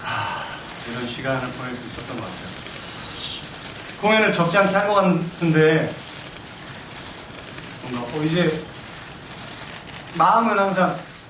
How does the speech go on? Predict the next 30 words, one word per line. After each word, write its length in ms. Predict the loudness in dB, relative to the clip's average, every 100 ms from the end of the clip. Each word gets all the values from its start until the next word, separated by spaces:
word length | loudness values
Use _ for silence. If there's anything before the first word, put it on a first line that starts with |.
| -2
아, 140 | 0
이제 180 | 2 2
이 140 | 0 2
다음에 300 | 4 4 2
무슨 220 | -2 0
일이 120 | 2
생길지 240 | 2 2 2
모르니까 360 | -2 -2 0
마지막 520 | 0 0 0 2 2 0 -4
공연처럼 500 | -6 -4 -2 -2 -4
꼭 160 | -4 -2
해야지라고 580 | 0 2 2 0 -2 -6 -4
생각을 300 | 0 2 4
하고 180 | 2 0
진짜 280 | -4 -4 -2
열심히 280 | -4 -4 -2
하려고 260 | 0 0
하는데 380 | 0 0 -2 -4 -6 -12 -14 -14 -10 -10 -10 -10 -12 -14 -14 -14 -12 2
막상 320 | 2 6 4
자의나 600 | 4 4 6 8 8 6
뭐 100 | 4 4
이런 160 | 4
게 80 | 4
아니라 220 | 2 2
타의에 360 | 2 4 6 6
의해서 260 | 6 6 4
뭔가 220 | 0 0
이렇게 180 | -4 -2
딱, 180 | -2 -2 -4 -10 -12 -12 -12 -14 -14 -14 -14 -14 -14 -12 -12 -12 -10 -4 2
그러니까 480 | 4 6 4 4